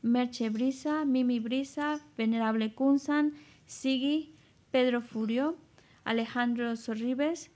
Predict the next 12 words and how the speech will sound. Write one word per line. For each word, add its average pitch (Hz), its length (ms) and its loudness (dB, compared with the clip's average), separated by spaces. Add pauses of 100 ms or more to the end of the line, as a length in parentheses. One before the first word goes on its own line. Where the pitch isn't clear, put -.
(100)
Francisco 240 920 -2
Moratalla, 240 840 0 (480)
María 233 480 2
Méndez 247 540 2
Martínez, 262 760 2
Agustín 226 560 0
Salva 247 520 -2 (100)
y 254 80 -4
Doro, 202 340 -6 (100)
para 214 140 -4
que 214 120 -4
se, 214 360 -2